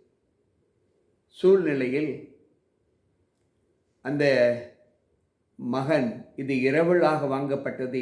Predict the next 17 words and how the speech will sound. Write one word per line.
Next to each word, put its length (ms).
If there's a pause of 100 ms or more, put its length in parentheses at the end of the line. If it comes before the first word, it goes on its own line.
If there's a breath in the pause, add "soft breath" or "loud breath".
என்று 160
சொல்லி 380 (920)
அபயமிடுகிறானே, 1040 (1900)
அந்த 200 (380)
அபயத்தை 560 (1080)
தேவ 320
மனுஷனாக 600 (160)
உம்முடைய 400
தாசன் 520
எலிசா 420
கேட்டு, 380 (1200)
அந்த 240
கொப்பை 320 (100)
எடுப்பதற்கு 640 (800)
உம்முடைய 320 (100)
பலத்தை 420 (300)
கொண்டு 340